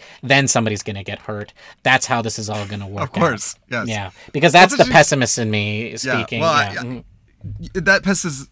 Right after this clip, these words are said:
Speaker 2: pessimism is well, well placed, I think, because that's definitely how it goes with the Giants. And, you know, right now, what's interesting is the Giants have, are using twelve pitchers on their roster, and they have fourteen active position players, and that just speaks to the fact that they don't wanna make that tough decision
Speaker 1: They don't,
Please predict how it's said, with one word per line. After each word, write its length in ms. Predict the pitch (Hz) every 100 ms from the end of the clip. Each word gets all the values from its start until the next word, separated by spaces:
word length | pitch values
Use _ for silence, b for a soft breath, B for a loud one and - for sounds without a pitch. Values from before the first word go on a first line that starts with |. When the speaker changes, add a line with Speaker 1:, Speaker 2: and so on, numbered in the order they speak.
| _
Speaker 2:
pessimism 760 | 170 180 - 139 117 107 117 110
is 180 | 101
well, 500 | 104 117 110 110 107 -
well 200 | 104 98
placed, 420 | - 101 67 -
I 80 | 87
think, 260 | 87 85 104
because 520 | 104 113 101 101 -
that's 280 | 113 117 -
definitely 460 | 127 127 123 117
how 160 | 113 110
it 60 | 101
goes 240 | 104 101
with 120 | 95 98
the 60 |
Giants. 440 | 87 95 92 95 127
And, 240 | 131 127 b b b b b
you 80 | 147
know, 60 |
right 160 | 147 147
now, 320 | 156 202 147
what's 160 | 120 139
interesting 320 | 139 135 120
is 80 | 104
the 60 |
Giants 340 | 98 131 151 147
have, 220 | 123 98
are 120 | - 117
using 320 | 123 117 104
twelve 380 | - 135 147 -
pitchers 440 | 143 - 120 104
on 140 | 110
their 140 | 104 101
roster, 540 | 95 98 - 101 98 -
and 140 | 107
they 60 | 104
have 100 | 101
fourteen 720 | _ 160 160 - - 143 123
active 280 | 117 117 110
position 360 | 117 247 180
players, 400 | 127 117 110 107
and 80 | 123
that 120 | 165
just 200 | 202 151
speaks 260 | - 175 180
to 60 | 143
the 80 |
fact 240 | 123 127 117
that 100 | 113
they 80 | 131
don't 140 | 143
wanna 160 | 127 117
make 200 | 120 113
that 180 | 104 -
tough 200 | 113 -
decision 460 | 101 - 131 117
Speaker 1:
They 100 | 104
don't, 300 | 98 110 98